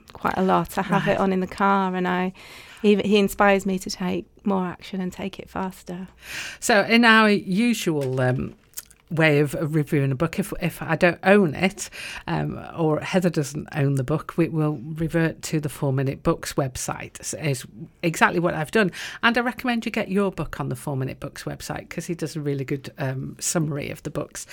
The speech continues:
Speaker 1: Yeah.
Speaker 2: Um, so his quick summary, courtesy of the Four Minute Books website, is that the ten X rule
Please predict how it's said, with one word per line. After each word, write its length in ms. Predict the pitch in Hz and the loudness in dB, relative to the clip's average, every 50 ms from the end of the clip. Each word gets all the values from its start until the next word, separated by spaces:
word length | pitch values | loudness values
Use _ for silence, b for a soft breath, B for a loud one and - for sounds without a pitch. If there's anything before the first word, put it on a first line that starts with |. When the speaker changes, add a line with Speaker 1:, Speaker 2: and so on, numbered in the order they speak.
| - | -4
Speaker 1:
Yeah. 240 | 202 190 196 190 175 - - - | -2 0 0 -2 -2 -2 4 6
Speaker 2:
Um, 260 | 196 180 175 - - - | 6 6 6 2 -2 -2
so 320 | - - 226 208 190 - - - | 4 6 6 6 6 4 0 -6
his 400 | - - 214 254 285 254 - - _ _ _ - | -4 0 4 4 4 4 4 -4 _ _ _ 0
quick 260 | - 330 277 - - | 2 2 2 2 2
summary, 640 | - - 214 156 143 139 135 131 131 175 220 214 - | 0 2 4 4 6 4 4 6 6 6 4 4 2
courtesy 500 | - - 208 196 185 - - - 185 160 | -2 2 2 4 4 2 0 0 0 2
of 160 | 147 143 139 - | 2 0 0 -2
the 80 | 160 151 | -6 -6
Four 200 | - - 165 147 | -2 -2 0 0
Minute 180 | 143 147 151 | 0 -2 -2
Books 220 | - 147 147 - - | -4 -6 -6 -2 -2
website, 480 | 156 139 - - - 143 135 131 - - | -2 -2 -2 -4 -6 -4 -4 -6 -6 -2
is 260 | 175 170 165 165 - | 0 0 0 0 0
that 180 | - 175 - | -2 -2 -2
the 80 | - 175 | -2 -8
ten 220 | - - 285 269 | -2 2 2 2
X 220 | 247 - - - - | 2 2 -2 -2 0
rule 260 | 156 147 147 143 | 2 2 2 2